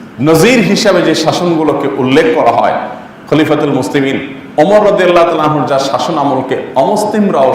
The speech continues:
স্মরণ করে, উল্লেখ করে, অনুসরণ করে, দৃষ্টান্ত দেয়,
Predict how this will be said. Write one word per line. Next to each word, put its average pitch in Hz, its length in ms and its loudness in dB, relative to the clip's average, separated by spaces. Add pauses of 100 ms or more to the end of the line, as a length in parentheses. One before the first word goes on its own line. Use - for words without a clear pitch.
স্মরণ 143 420 2
করে, 123 380 0
উল্লেখ 151 480 2
করে, - 120 -2 (120)
অনুসরণ 180 640 2
করে, 120 180 0
দৃষ্টান্ত 220 640 2
দেয়, 156 460 2